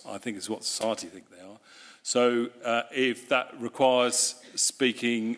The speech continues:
uh, uncomfortable truths to their client base, that's what,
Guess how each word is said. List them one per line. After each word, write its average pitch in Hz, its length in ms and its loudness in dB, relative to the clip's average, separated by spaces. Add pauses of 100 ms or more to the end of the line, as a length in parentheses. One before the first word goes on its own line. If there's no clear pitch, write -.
uh, 117 240 -2
uncomfortable 117 540 -4
truths 113 500 0
to 107 340 2
their 107 240 0
client 110 400 -2
base, 101 280 -4
that's - 300 -2
what, - 300 -4